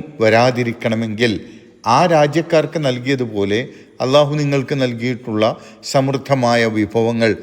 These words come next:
അള്ളാഹുവിൻ്റെ വിധിവിലക്കുകൾ പാലിച്ചുകൊണ്ട് ഹലാലായ രീതിയിൽ ഗുണകരമായി ഭക്ഷിക്കുകയും അള്ളാഹുവിന് നന്ദി കാണിക്കുകയും ചെയ്യുക എന്ന്, എന്ന് അവരെ ഉത്ബോധിപ്പിക്കുകയാണ് ഇന്ന് പഠിക്കുന്ന നൂറ്റി പതിനാലാമത്തെ ആയത്തിൽ.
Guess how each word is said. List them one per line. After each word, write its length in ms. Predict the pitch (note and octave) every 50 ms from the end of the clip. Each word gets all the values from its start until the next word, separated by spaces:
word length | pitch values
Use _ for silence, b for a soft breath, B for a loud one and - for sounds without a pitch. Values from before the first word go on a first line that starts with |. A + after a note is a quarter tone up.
| B B B B -
അള്ളാഹുവിൻ്റെ 500 | A#2+ C3 C#3+ D#3 D3+ C#3 D3 D3+ C#3 C#3+
വിധിവിലക്കുകൾ 840 | B2+ A#2+ B2 A#2 - - E3 D3+ D3+ D3 D3 C#3+ - D3 C#3 C#3 C#3+ B2+
പാലിച്ചുകൊണ്ട് 760 | - C3 A#2+ A2+ A#2+ A#2 - - A2 G2+ G2+ F#2+ F#2 G2 G#2 A#2+ B B B B B B -
ഹലാലായ 600 | - A#2 B2+ C3+ C#3 D#3 D#3+ D#3+ D#3 D3 C3+ C3 C3
രീതിയിൽ 460 | G#2+ G#2+ G#2+ G#2 G2 G#2 G#2 A#2 C3+ D#3 B B B B B B -
ഗുണകരമായി 760 | A2+ A#2 B2 C3+ D3 C#3+ D#3 D#3 C#3+ C3+ B2 A2 G#2+ A2 A2 A2+ B B B B -
ഭക്ഷിക്കുകയും 840 | A2 A#2+ A#2 - - - F3 - C3 A#2 G#2 A2 G2+ G#2 A2 B2 C3+ D3 - - - - - -
അള്ളാഹുവിന് 460 | A2+ B2 C#3 C#3 A#2+ A#2+ C3 B2+ B2+ B2+
നന്ദി 220 | B2+ C3 D3+ E3 F3+ C#3
കാണിക്കുകയും 640 | C3+ B2+ A#2+ A2+ - - A#2 A2+ A2+ A2+ A2+ A2+ A2
ചെയ്യുക 340 | - - A2 G#2 G#2+ G2+ A2+ G#2+ A2 A2
എന്ന്, 120 | G#2+ A2+ A2+ A#2+ A#2+
എന്ന് 220 | B2+ D3+ E3+ F3+ D#3+ E3 - - - -
അവരെ 240 | A2 A2 A#2+ B2 B2+ B2
ഉത്ബോധിപ്പിക്കുകയാണ് 1200 | B2 B2 A#2+ - D#3 D#3+ C#3+ D#3 C#3+ - C3 A2 - - A#2 G2+ G#2 G#2 G2 F#2+ F#2+ F#2+ G2 G2+ A#2+ A#2 B B B B -
ഇന്ന് 180 | A2 A#2+ A#2 G2 A2
പഠിക്കുന്ന 380 | F#2+ G2 F#2 - G#2+ G2+ G2+ G2 G2 G2+ - - -
നൂറ്റി 280 | A#2 A#2 A2+ - A#2+ -
പതിനാലാമത്തെ 880 | A2+ G2+ F#2 G#2 G2 G#2 G#2 G#2 F#2+ F#2 F#2 F#2 F#2 F2 E2+ - F#2 F#2 G2 F#2+ - - -
ആയത്തിൽ. 400 | G2 G2 G2 F#2+ G2 G2+ F#2